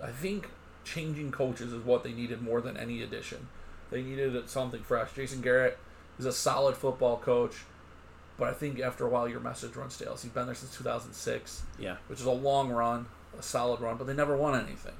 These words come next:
Speaker 1: They won some divisions, but they never won anything
Speaker 2: Mike
Speaker 1: meaningful.
Speaker 2: McCarthy is a good football coach.
Speaker 1: Mike McCarthy's a very good football coach. You're giving him a ton of weapons on offense, so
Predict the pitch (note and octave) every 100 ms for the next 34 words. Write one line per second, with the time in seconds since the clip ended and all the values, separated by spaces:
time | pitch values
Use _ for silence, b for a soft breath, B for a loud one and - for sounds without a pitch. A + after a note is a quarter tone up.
0 | - - A#2+ A#2 A2 G#2+ B2 B2+ B2 A2+
1 | - B2 A#2 A#2 A#2 A2 A2 A2 B2+ B2
2 | A#2 - A2+ G#2 F#2+ F2+ G2+ F2+ G#2+ -
3 | F2+ E2 F2 F2 - C3 B2+ B2 A#2+ A2
4 | G#2+ A#2 A#2 B2 B2 A2 - A2 A2 A2
5 | - A2 G#2+ A#2 A2+ A2+ A2 G#2+ A2+ -
6 | A#2 A2 - G#2+ G2+ G#2 A2 A2 G#2 A2+